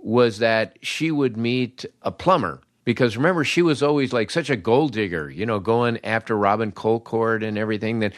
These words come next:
we thought, well, it would be kind of ironic that ultimately she settles down and is happy with just a very plain, ordinary, blue-collar guy. So we introduced him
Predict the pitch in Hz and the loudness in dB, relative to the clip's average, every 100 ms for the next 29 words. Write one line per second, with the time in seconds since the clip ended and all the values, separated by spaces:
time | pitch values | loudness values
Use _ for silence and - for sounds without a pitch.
0 | - - 147 135 98 139 160 151 143 139 | -8 -2 2 2 2 2 2 0 -2 -2
1 | 139 180 185 135 135 131 131 135 127 110 | -4 -4 -2 0 0 0 2 0 0 -2
2 | 110 - 117 151 139 123 113 117 117 120 | -4 0 2 2 -2 -4 -2 -2 -2 -4
3 | - - - - 120 117 107 131 123 120 | -6 -20 -8 0 2 2 0 0 0 -2
4 | - 110 110 113 110 107 104 101 95 - | 0 0 2 0 -4 -4 -2 -2 -2 -4
5 | 107 107 98 92 95 - - 104 98 92 | -2 -2 -2 -2 -4 -8 0 2 2 -2
6 | _ - 87 82 - - 87 92 95 101 | _ -6 -2 -2 -4 -4 -2 -2 -2 -4
7 | - _ _ - 82 90 95 101 101 - | -10 _ _ -8 -2 0 0 0 -2 -6
8 | - - 82 92 92 104 107 110 - - | -18 -4 0 2 0 -2 -2 -4 -10 -2
9 | 92 101 95 82 90 95 104 110 92 82 | 2 2 0 -4 -4 -2 -2 -6 -8 -4
10 | 92 95 - - 80 85 98 101 170 165 | -2 -2 -4 -2 0 0 -6 -2 0 0
11 | 120 - _ - - - 139 127 127 139 | -4 -14 _ -20 -8 2 2 4 -2 -2
12 | 143 196 220 180 180 196 - 135 113 110 | -2 -2 -2 -2 -2 -2 -2 0 2 0